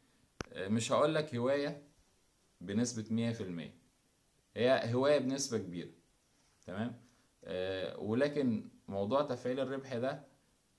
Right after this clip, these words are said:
أنا حتى لما استلم منها فلوس، يعني مش، مش هخلي الدخل كله ليا،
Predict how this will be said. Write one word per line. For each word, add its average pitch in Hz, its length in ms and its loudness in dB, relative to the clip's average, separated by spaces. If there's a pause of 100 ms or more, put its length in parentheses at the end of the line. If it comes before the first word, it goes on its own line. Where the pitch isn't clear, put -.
(220)
أنا 127 160 2
حتى 147 300 0
لما 135 220 2
استلم 131 420 0
منها 135 240 -2
فلوس، 135 720 -6
يعني 104 340 0
مش، 104 400 0
مش 101 280 -6
هخلي 131 340 0
الدخل 123 340 -2
كله 120 320 0
ليا، 92 260 -4